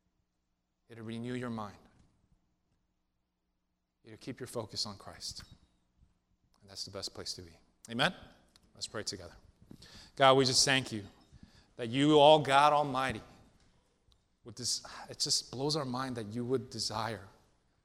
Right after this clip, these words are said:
to hear from us, that you would desire for us to come to you.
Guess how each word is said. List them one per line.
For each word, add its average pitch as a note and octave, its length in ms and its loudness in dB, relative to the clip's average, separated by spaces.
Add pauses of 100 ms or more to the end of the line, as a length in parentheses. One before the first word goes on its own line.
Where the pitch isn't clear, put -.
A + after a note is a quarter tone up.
(1300)
to - 80 -20
hear C3 260 -6
from C3+ 260 -10
us, - 320 -6 (2750)
that G2+ 100 -20
you G#2+ 80 -14
would G#2 80 -12
desire A#2+ 400 -2
for A#2 200 -10
us G#2+ 220 -4
to - 120 -8
come A#2 280 -10
to - 140 -10
you. F#2+ 140 -14